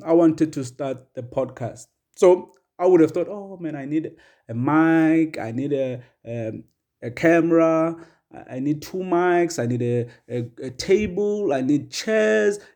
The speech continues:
you know, that kind of thing. It could have taken me, like, more than a year, maybe, to raise the funds to actually do those things, or even six months. And by six months, you're burnt out, like, oh,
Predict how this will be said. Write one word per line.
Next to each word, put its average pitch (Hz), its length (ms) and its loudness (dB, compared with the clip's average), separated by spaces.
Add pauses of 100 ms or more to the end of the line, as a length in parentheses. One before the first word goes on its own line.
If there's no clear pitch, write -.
(380)
you 165 100 4
know, 202 100 6
that 185 160 4
kind 175 140 2
of 160 100 4
thing. 160 160 2
It 156 140 0
could 170 120 -4
have 165 180 4
taken 202 380 0
me, 190 180 -6
like, 151 360 -2 (280)
more 147 220 2
than 147 160 4
a 127 80 -2
year, 131 640 -2
maybe, 135 280 -2
to 123 500 -4 (160)
raise 135 300 0
the 120 120 0
funds 123 520 0
to 127 140 -2
actually 131 280 -2
do 123 220 -4
those 120 240 -2
things, 110 420 -6 (360)
or 131 220 4
even 156 340 8
six 147 280 -6
months. 143 180 -4
And 131 220 -4 (280)
by 147 120 2
six 190 280 0
months, 180 580 0 (220)
you're 139 460 0
burnt 139 300 2
out, 120 260 2
like, 131 220 2
oh, 135 380 4